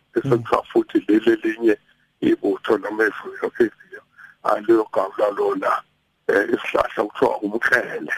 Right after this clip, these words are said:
Speaker 2: Mm.
Speaker 1: Eh, bese kubonakala ukuthi, hawu, sekonakele.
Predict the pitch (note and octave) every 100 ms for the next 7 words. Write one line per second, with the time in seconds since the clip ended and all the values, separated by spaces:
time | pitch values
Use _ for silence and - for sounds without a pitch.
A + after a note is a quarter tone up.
0 | - _ _ C#3+ C3 B2 A2 - - A2+
1 | G#2+ - A2 - - G#2+ G#2+ G#2+ G#2+ F#2+
2 | F#2 F2+ F#2+ - G2+ - - - G2+ G#2
3 | G2+ G2 F#2+ F2 E2